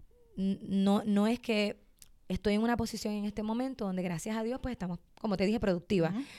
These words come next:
Speaker 1: Si algún día eso cambiara para menos, no voy a decir para mal,
Speaker 2: Para
Speaker 1: para menos, pues, me adapto.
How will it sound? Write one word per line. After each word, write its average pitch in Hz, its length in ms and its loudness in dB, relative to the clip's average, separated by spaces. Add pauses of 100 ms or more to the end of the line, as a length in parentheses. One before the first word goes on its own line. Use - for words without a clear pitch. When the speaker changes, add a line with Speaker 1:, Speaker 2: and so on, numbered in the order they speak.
Speaker 1:
Si - 140 0
algún 214 200 2
día 254 180 2
eso 247 180 -4
cambiara 208 680 2 (440)
para 190 260 6
menos, 180 420 0
no 180 80 -2
voy 170 100 2
a - 40 2
decir 185 180 -4
para 170 160 -2
mal, 160 280 -6 (420)
Speaker 2:
Para 156 180 -16
Speaker 1:
para 175 240 2
menos, 196 400 0 (140)
pues, 185 120 -4
me 170 80 -2
adapto. 220 280 -6